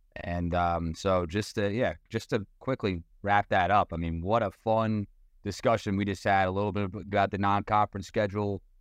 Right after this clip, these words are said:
playing those tough teams early on, going into hostile environments. I know that Notre Dame game was obviously a, a Big East game, but still,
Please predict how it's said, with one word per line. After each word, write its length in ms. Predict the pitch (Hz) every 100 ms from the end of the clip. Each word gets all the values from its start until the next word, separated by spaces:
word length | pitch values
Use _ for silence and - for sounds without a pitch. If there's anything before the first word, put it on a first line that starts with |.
| -
playing 340 | - 107 110 110
those 200 | 107 98
tough 240 | 113 104
teams 300 | - 107 98
early 260 | 104 104 101
on, 380 | 101 98 95 87 - _ -
going 300 | 107 110 110
into 160 | 107
hostile 600 | 98 104 104 - 101 98
environments. 640 | 98 98 101 98 98 98 -
I 80 | 98
know 180 | 104 104
that 160 | 101
Notre 260 | 104 101 98
Dame 200 | 98 101
game 160 | 98 95
was 120 | 92
obviously 360 | 95 90 98
a, 100 | 87 - - -
a 100 | 90
Big 200 | 98 107
East 220 | 143 -
game, 260 | 104 98
but 120 | 101 -
still, 380 | - 147 82